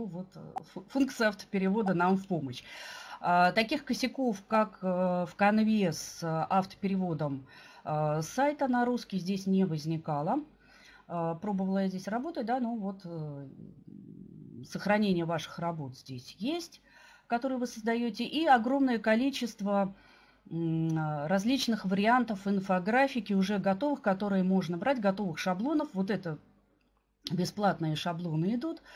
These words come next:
то есть здесь спокойно можно брать и, э, работать, создавать на их основе свои шаблоны, да,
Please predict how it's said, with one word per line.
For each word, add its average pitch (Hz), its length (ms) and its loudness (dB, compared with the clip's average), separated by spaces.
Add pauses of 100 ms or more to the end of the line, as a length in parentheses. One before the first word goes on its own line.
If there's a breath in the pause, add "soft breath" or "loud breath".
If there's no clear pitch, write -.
(280 loud breath)
то - 80 -6
есть 185 80 0
здесь 190 120 0
спокойно 202 440 0
можно 165 360 -2
брать 262 400 -2
и, 226 640 0
э, 143 640 -6
работать, 196 640 -4 (440 soft breath)
создавать 190 640 2
на 180 180 0
их 202 140 -6
основе 170 840 -2
свои 170 340 -4
шаблоны, 160 580 -4 (120)
да, 220 140 -8